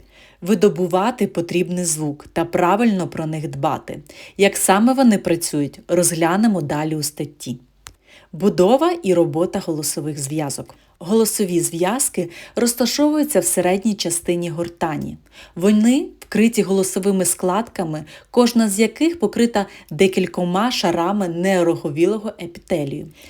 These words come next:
Між двома голосовими складками є простір, голосова щілина. Величина щілини змінюється при скороченні голосових зв'язок, і тоді змінюється висота звуку, сформованого повітря, що виходить із гортані.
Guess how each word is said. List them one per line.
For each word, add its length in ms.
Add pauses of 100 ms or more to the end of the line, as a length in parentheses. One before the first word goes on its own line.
Між 240
двома 360
голосовими 680
складками 680
є 200
простір, 640 (260)
голосова 840
щілина. 680 (380)
Величина 640
щілини 600
змінюється 760
при 200
скороченні 680
голосових 640
зв'язок, 640 (220)
і 80
тоді 300
змінюється 640
висота 600
звуку, 520 (220)
сформованого 880
повітря, 600
що 240
виходить 600
із 180
гортані. 560